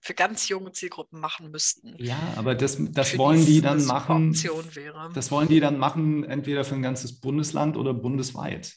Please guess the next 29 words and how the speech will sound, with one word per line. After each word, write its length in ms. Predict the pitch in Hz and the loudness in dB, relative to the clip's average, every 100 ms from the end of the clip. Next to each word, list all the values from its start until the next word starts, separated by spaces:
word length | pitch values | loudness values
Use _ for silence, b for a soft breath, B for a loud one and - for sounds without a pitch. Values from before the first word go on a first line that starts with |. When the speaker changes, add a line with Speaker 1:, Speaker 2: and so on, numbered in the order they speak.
| - | -2
Speaker 2:
und 140 | 120 | 2
nicht 120 | 135 | 2
Speaker 1:
Ja. 60 | 123 | 2
Speaker 2:
runtergebrochen 720 | 117 127 - - 117 123 120 | 2 2 0 -2 -2 -2 0
irgendwie 360 | 120 117 117 113 | 2 4 4 2
für, 680 | - - 113 110 107 110 120 | -2 -6 -2 0 0 -2 -2
ähm, 560 | 110 107 101 104 - - | -2 0 -2 -4 -6 -12
auf, 220 | - - - | -16 -16 -8
auf 320 | 120 - - | -8 -8 -6
einem 340 | 110 117 117 113 | 0 2 2 2
Postleitzahlengebiet. 1040 | - - - 92 - 104 101 - - 160 _ - | -2 -2 -4 -6 -6 -6 -8 -8 -12 -16 _ -10
Speaker 1:
Ja, 200 | 160 165 | -4 -4
Speaker 2:
Das 80 | 160 | -2
Speaker 1:
das 140 | 147 | -4
stimmt 280 | - 147 156 | -4 -8 -2
Speaker 2:
ist 60 | |
Speaker 1:
schon. 80 | 143 | 2
Speaker 2:
wenig. 300 | 147 - - | 2 2 -4
Speaker 1:
Das 140 | - - | -4 -6
stimmt 320 | - - - | -6 -10 -6
schon. 400 | - - 165 _ - | -6 -8 -16 _ -8
Speaker 2:
Es 160 | - | -2
ist 180 | 123 - | -2 -2
zu 100 | 123 | -2
wenig, 420 | 120 123 - - _ | -2 -2 -6 -14 _
leider. 280 | - - - | -2 -2 0
Speaker 1:
<laughs> 1200 | - - - - - - - 311 - _ _ _ - | -2 -2 -2 -2 -2 -4 -6 -10 -16 _ _ _ -6
Wohl 280 | 208 202 156 | -4 -4 -6
wahr. 360 | 143 147 156 | -10 -10 -12